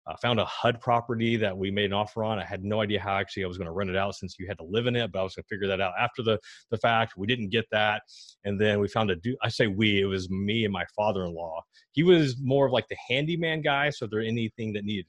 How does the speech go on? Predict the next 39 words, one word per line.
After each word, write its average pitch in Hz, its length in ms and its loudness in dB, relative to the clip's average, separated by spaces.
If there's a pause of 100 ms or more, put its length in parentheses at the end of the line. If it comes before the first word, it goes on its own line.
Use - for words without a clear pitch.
fixing, 135 380 2
like, 95 200 0
he 123 100 -2
was 110 120 -2
gonna 92 180 -6
do 90 240 -8
that. 120 320 2
I 104 100 2
was - 100 2
supposed - 240 -6
to - 60 -8
be - 20 -6
the 87 100 -10
numbers 113 300 -2
guy, 113 280 4
<laughs> - 0 -
which, - 360 -4 (680)
I 107 80 4
mean, 107 140 2
I 92 80 2
was, 165 380 6
but 131 140 4
not, 147 200 4
like, 131 180 6 (120)
as 113 60 -18
far 131 160 6
as, 120 60 4
like, 117 200 4 (600)
I 131 60 6
didn't 143 180 2
know 135 220 8
how 127 240 4
to, 127 100 4
like, 117 300 4 (320)
analyze 127 480 6
a 104 40 4
real 117 140 4
estate 113 240 0
property. 120 500 2